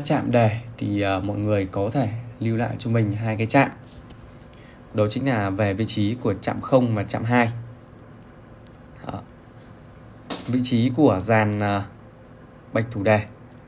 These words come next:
Đó, mình sẽ đưa ra khoảng độ, ờ, vài cặp số. Đầu tiên là về vị trí cặp không chín không,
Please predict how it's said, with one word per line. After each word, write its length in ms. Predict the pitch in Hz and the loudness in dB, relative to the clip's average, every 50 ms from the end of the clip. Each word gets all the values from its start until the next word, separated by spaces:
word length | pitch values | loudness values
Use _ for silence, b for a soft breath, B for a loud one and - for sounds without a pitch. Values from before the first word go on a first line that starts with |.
| - - - - - - - | -20 -20 -20 -20 -20 -16 -10
Đó, 60 | - | -6
mình 140 | 113 110 104 | -4 -4 -4
sẽ 120 | 107 117 | -4 -2
đưa 140 | 117 123 120 | 0 0 0
ra 260 | 110 117 117 117 110 | 0 0 0 0 0
khoảng 240 | 113 120 110 92 98 | 0 -2 -4 -2 0
độ, 180 | 101 110 107 107 95 | 0 0 0 0 -2
ờ, 200 | 92 92 90 90 90 B B B B B B B - - - - - - - - - - | -2 -2 -2 -2 -4 B B B B B B B -20 -20 -20 -20 -20 -20 -20 -20 -14 -8
vài 200 | 117 110 110 110 | -2 0 0 0
cặp 180 | 107 - 120 - | 0 -2 -4 -2
số. 320 | - 127 113 117 139 - - - - - - - - - - - - - - - - - - - - - - - - - - - - - - - - - - B B B B B B B B B B - | 2 4 6 6 6 4 0 -8 -14 -16 -20 -20 -20 -20 -20 -20 -20 -20 -20 -20 -20 -20 -20 -20 -20 -20 -20 -20 -20 -20 -20 -20 -20 -20 -20 -20 -20 -20 -20 B B B B B B B B B B -2
Đầu 120 | - 110 107 | -2 -2 0
tiên 240 | - 139 143 143 | 6 6 6 6
là 80 | 120 113 | 6 2
về 160 | 104 104 107 | 2 2 0
vị 60 | 101 | 0
trí 80 | 113 127 | 0 -2
cặp 180 | 123 123 110 - | 0 0 -2 -2
không 160 | - 127 117 113 | -2 -4 -4 -2
chín 140 | - 117 | -2 -4
không, 280 | 117 - 143 135 123 113 | 2 4 4 4 4 2